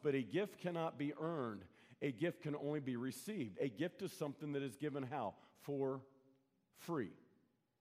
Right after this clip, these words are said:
Ephesians two eight and nine, "For by grace are you saved through faith, and that not of yourself. It is a gift of God,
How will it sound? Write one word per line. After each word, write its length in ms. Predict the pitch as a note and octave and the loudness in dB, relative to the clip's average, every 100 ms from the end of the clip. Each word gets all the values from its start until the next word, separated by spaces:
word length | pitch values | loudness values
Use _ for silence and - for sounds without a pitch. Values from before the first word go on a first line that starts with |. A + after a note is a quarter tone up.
| _ _ _ | _ _ _
Ephesians 500 | - C3 F3+ D3+ C3+ | -4 0 2 2 0
two 200 | - E3+ | 0 2
eight 140 | E3 E3 | 4 2
and 80 | F3 | 0
nine, 220 | F3+ B2 | 2 0
"For 140 | C#3+ | 0
by 180 | C3+ C3+ | 4 4
grace 520 | A#2 C3 C3 F3 - | 4 2 4 2 0
are 60 | F#3+ | -4
you 140 | G3 | -4
saved 440 | - - E3+ E3+ - | -6 -2 0 -2 -4
through 200 | E3 D3+ - | -8 -8 -4
faith, 360 | G3+ D3+ G2+ - - - - | 2 2 2 -4 -20 -20 -6
and 180 | D3+ C#3+ | -2 4
that 240 | C#3 C3 B2 | 4 4 2
not 320 | B2 C3 E3+ | 2 4 4
of 140 | G3 | 2
yourself. 500 | G3+ F3+ D#3 B2+ A2+ - | -2 -4 0 2 2 2
It 140 | D3+ | 2
is 260 | E3+ C#3+ D3 | 2 2 4
a 140 | C#3 | 4
gift 640 | G#2 F2+ F3 B3 - - - - - _ | 2 4 8 10 8 2 -16 -20 -20 _
of 180 | G3+ E3 | 2 4
God, 340 | F#3+ E3 A2 | 8 8 8